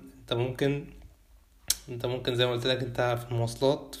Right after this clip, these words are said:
فتسمع أغنية عن الحب مثلًا، بعد كده تلاقي نفسك في آخر يوم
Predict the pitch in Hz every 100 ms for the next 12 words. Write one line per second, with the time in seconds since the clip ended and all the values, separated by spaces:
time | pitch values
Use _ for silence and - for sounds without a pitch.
0 | - 113 113 113 113 113 117 120 - -
1 | - 139 131 123 127 135 139 135 127 120
2 | 120 117 117 113 120 117 - 135 127 131
3 | 131 151 170 180 - - - - - _
4 | _ _ - 110 110 113 139 139 139 127
5 | 135 131 139 127 151 - 131 127 156 190
6 | 196 -